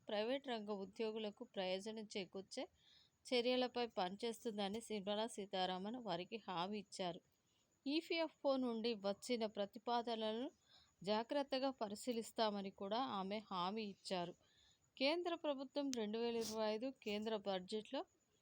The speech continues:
ఈపీఎస్ నైంటీ ఫైవ్ వేతన పరిమితిని పదిహేను వేల నుండి ఇరవై ఒక్క వేలకు పెంచాలని సూచిస్తుంది. ఈ మార్పు ద్వారా పెన్షనర్లు వారి నెలవారీ పెన్షన్ల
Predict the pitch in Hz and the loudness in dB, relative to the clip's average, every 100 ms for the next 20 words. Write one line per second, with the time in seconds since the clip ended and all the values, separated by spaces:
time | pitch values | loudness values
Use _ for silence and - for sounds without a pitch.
0 | _ _ 247 269 330 320 311 269 233 226 | _ _ -2 0 4 4 4 2 2 2
1 | 240 - 269 240 214 214 220 208 202 196 | -2 -2 0 2 0 0 -2 0 -2 -2
2 | 196 202 202 339 - 202 208 254 247 233 | -6 -6 -4 -4 -2 -2 -2 -4 -2 0
3 | 247 277 254 247 262 - 202 214 208 - | 0 0 0 -2 -2 -4 -2 -2 -2 -4
4 | 202 208 233 240 226 208 202 220 196 196 | -2 0 -2 -4 -4 -4 -2 -2 0 0
5 | 226 - 214 202 196 - 185 170 - _ | -2 -4 -4 -4 -6 -10 -10 -10 -12 _
6 | - - - _ 214 247 247 254 - 294 | -20 -20 -20 _ -6 0 2 2 0 0
7 | 269 254 262 262 208 208 247 240 226 226 | 4 4 2 0 -2 0 0 0 0 0
8 | 220 196 190 190 190 202 233 233 240 220 | 0 2 2 2 0 2 2 0 0 -2
9 | 190 190 202 180 | -4 -2 -4 -2